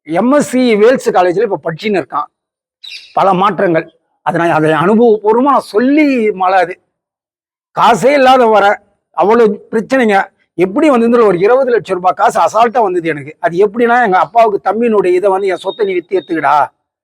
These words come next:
அப்படின்னு சொல்லிட்டு கொடுத்தாரு. இது நடந்த உண்மை. கரெக்டான ஒரு இருபது நாள் கூட ஆகல இந்த நடந்த ச-, சமாச்சாரம்.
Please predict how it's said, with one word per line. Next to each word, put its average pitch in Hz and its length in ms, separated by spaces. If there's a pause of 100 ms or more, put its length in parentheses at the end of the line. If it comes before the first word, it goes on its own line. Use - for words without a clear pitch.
(200)
அப்படின்னு 190 140
சொல்லிட்டு 165 380
கொடுத்தாரு. 151 360
இது 165 180
நடந்த 233 360
உண்மை. 226 360 (540)
கரெக்டான 180 400
ஒரு 196 180
இருபது 208 300
நாள் 226 140
கூட 226 160
ஆகல 196 220
இந்த 156 140
நடந்த 180 340
ச-, - 280
சமாச்சாரம். 165 640